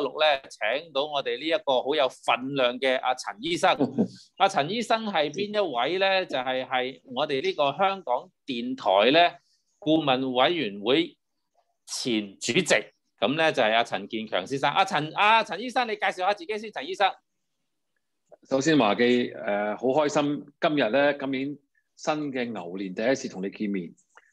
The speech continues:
Speaker 2: 噉係喺呢個視頻見你啦，噉啊，都好親切啊，同你一向嘅作風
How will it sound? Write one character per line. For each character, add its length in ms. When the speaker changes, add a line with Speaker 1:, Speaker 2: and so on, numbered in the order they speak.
Speaker 2:
噉 120
係 240
喺 180
呢 80
個 120
視 220
頻 200
見 180
你 140
啦， 260
噉 220
啊， 540
都 120
好 120
親 200
切 160
啊， 140
同 240
你 60
一 180
向 420
嘅 160
作 160
風 240